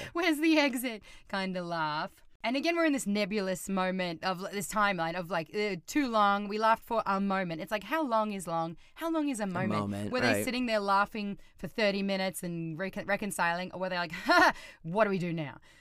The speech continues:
Speaker 1: Like, should we actually go see that therapist that
Speaker 2: Right.
Speaker 1: Aunt Marge recommended to us six months ago?" <laughs>
Speaker 2: And he said, "I never knew." So just, just
Speaker 1: This
Speaker 2: to round out that they both,
Speaker 1: ghastly
Speaker 2: they
Speaker 1: communication.
Speaker 2: both are like, "Whoops,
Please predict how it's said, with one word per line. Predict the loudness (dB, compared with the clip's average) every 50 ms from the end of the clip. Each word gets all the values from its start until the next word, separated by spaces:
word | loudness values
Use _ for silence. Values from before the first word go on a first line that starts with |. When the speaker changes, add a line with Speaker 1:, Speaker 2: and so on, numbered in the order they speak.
| _ _ -8
Speaker 1:
Like, | -8 -4 -4
should | -2 0 0 2 2
we | 4 4
actually | 4 4 2 0 -4 -4 -2
go | -2 0 -2 -2 -2
see | -4 -6 -6 -4 -4
that | -4 -6 -6 _ -4
therapist | -2 -2 -2 -4 -6 -8 -8 -8 -8
that | -6 -4 -4
Speaker 2:
Right. | -4 -4 -6 -6 -4 -2
Speaker 1:
Aunt | -2 -2 -2 -2
Marge | -2 -2 0 0 -2 -4 -6 -8
recommended | -4 -4 -4 -2 -2 -4 -2 -2 -2 -4 -4 -6 -8 -8
to | -8 -8 -8 -8
us | -8 -10 -12 -12 -12 -16 -18 -20 -14
six | -8 -6 -6 -6 -4 -2
months | -2 -2 -2 -2 -4 -8
ago?" | -6 -6 -6 -4 -4
<laughs> | -4 -2 -2 -4 -2 -4 -4 -6 -8 -12 -14 -20 -20 -20 _ _ 0
Speaker 2:
And | 2 2 2 4
he | 2 2 0
said, | 2 2 4 4 4 6
"I | 6 4 4 4
never | 4 2 0 0 0 0
knew." | 2 4 4 4 4 2 0 -4 -8 _ _ _ _ 0
So | 0 0 2
just, | 2 0 0 0 2
just | -2 -2 0 2
Speaker 1:
This |
Speaker 2:
to | 2 4
round | 6 8 8 6 8 6
out | 4 4 4 2
that | 0 -2 0 2
they | 0 2
both, | 4
Speaker 1:
ghastly | 6 8 8 8 6 4 0 -6 -8 -10
Speaker 2:
they | -8
Speaker 1:
communication. | -8 -8 -8 -8 -4 2 2 2 2 2 0
Speaker 2:
both | -2 -2 0 -2 -4 -4 -6
are | -6 -4 -4
like, | -4 -6 -6 -6 -8 -8 -4
"Whoops, | 2 2 2 2 2 -2 -12